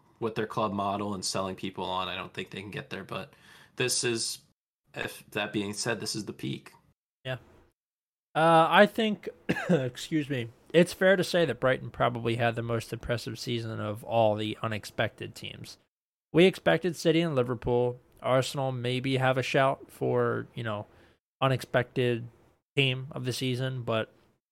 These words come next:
Speaker 2: I still think it's Brighton. This team faced some really strange early season adversity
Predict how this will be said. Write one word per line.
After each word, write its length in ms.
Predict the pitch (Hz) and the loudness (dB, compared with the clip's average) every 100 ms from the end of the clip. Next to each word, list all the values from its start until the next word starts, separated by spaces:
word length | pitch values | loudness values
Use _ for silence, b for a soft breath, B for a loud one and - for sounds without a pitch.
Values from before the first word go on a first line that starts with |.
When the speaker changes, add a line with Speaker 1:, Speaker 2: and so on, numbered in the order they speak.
| _ _ _ _ - | _ _ _ _ 0
Speaker 2:
I 180 | 139 160 | 6 6
still 220 | - 156 | 8 4
think 200 | 156 123 | 4 -2
it's 120 | - | -4
Brighton. 400 | 120 113 101 117 - B B _ - | -4 -4 -4 -12 -18 B B _ 4
This 180 | 196 | 4
team 260 | - 240 233 | 4 0 0
faced 320 | - 180 180 | 4 4 6
some 180 | 160 123 | 0 2
really 220 | 123 143 | 2 2
strange 580 | 131 - 123 127 131 123 | 0 -2 -2 -2 -4 -6
early 360 | - 117 120 117 | -2 -2 0 -2
season 400 | - 123 120 117 | 0 0 0 -4
adversity 640 | 110 110 107 131 127 | -2 -2 -2 -4 -8